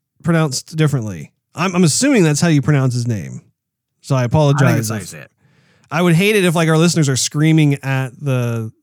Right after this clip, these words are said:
Speaker 1: the phone or the radio, like, "That's not how you say his name." So anyway, I, I, I'm hoping I'm saying that correctly. Anyway, his grandfather, Alfred, who entered World War One in nineteen sixteen as a seventeen-year-old,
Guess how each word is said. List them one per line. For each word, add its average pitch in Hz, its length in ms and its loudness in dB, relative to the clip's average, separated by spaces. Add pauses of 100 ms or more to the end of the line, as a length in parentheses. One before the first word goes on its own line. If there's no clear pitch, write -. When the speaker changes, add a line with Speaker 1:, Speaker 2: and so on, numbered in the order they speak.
Speaker 1:
the 135 180 -6
phone 131 320 0
or 123 160 0
the 117 80 -4
radio, 123 400 -2
like, 120 160 -6
"That's 226 240 -8
not 240 160 -6
how 226 80 -4
you 240 120 -8
say 226 200 -10
his 214 140 -8
name." 214 320 -8 (640)
So 120 160 -2
anyway, 98 340 -4
I, 120 120 -6 (100)
I, 127 340 -2
I'm 135 60 0
hoping 165 340 2
I'm 139 140 2
saying 131 240 0
that 101 120 -6
correctly. 85 520 -14 (580)
Anyway, 214 280 2
his 180 160 4
grandfather, 196 500 0
Alfred, 180 340 0
who 170 120 4
entered 185 300 0
World 165 220 0
War 160 180 2
One 143 240 2
in 143 60 4
nineteen 143 440 2
sixteen 147 420 -2
as 131 160 -2
a 120 60 -2
seventeen-year-old, 165 1200 -2